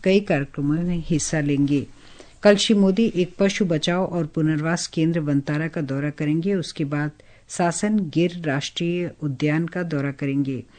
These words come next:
प्रधानमंत्री इसके पदेन अध्यक्ष के रूप में राष्ट्रीय वन्य जीवन बोर्ड एनबीडब्ल्यूएल की बैठक की भी अध्यक्षता करेंगे। गृह मंत्री अमित शाह ने कल मणिपुर में सुरक्षा स्थिति की समीक्षा की। श्री शाह ने आठ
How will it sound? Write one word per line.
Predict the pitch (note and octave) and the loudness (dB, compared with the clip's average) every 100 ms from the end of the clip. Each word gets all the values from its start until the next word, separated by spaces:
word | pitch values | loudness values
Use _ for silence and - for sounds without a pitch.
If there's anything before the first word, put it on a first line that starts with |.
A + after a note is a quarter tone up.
| - - - | -20 -20 -2
प्रधानमंत्री | G3+ G3 G#3 A3 A3 C4+ | 2 4 6 6 4 4
इसके | B3+ - G#3+ | 2 2 0
पदेन | G3 D#3+ F#3 G3 | 2 2 4 2
अध्यक्ष | D3+ E3+ F3+ - | 0 -2 -2 -2
के | - | -2
रूप | D#3 E3 - | -2 -2 -2
में | E3+ | -2
राष्ट्रीय | D3 D3+ - G3+ | 0 0 0 -2
वन्य | E3 D3+ D3 D3 | 0 2 4 4
जीवन | C3+ - C#3+ D#3 D#3 F3+ G3 G3 - - - - | 2 -4 0 0 2 2 0 -2 -10 -20 -20 -6
बोर्ड | C#3+ D3 D#3+ A3 - - - - | 0 2 2 -2 -12 -20 -14 0
एनबीडब्ल्यूएल | F#3 F#3+ E3+ G3+ G#3+ G3+ - - - - D3 D#3 D3 D#3+ D3 C#3+ | 4 4 4 4 4 0 -8 -20 -16 -6 0 2 2 2 2 0
की | D3 F#3 F#3+ | -2 -2 -2
बैठक | D3 C#3 D3+ D3+ | 0 -2 -2 -6
की | - C3+ | -4 -4
भी | C#3 E3+ D3+ | -2 -6 -4
अध्यक्षता | D3+ C#3+ D3+ - D#3+ | -6 -2 -4 -4 -6
करेंगे। | - C#3+ C#3 C3 C3 - - - - - - - - - - | -4 0 0 0 -2 -6 -12 -12 -10 -8 -8 -8 -12 -16 2
गृह | G#3 B3 | 8 12
मंत्री | C4 B3+ C#4+ | 12 10 8
अमित | C#4+ A#3+ | 8 6
शाह | A3+ A#3 A#3 | 6 4 6
ने | B3 | 4
कल | B3 G#3 | 4 4
मणिपुर | F#3 F3+ G3 G#3 | 4 4 4 4
में | G3 G#3+ | 4 2
सुरक्षा | - E3 D#3 - F3 | 2 0 0 0 -2
स्थिति | - - D#3 | -2 -4 -6
की | E3 E3 | -4 -4
समीक्षा | E3 D3 C#3+ - C3+ | 0 2 2 -2 -6
की। | - C3+ - | -4 -4 -2
श्री | - E3 | -2 -2
शाह | - F3 F#3+ | 0 0 0
ने | F#3+ | -2
आठ | - D#3+ D#3 | -2 -4 -4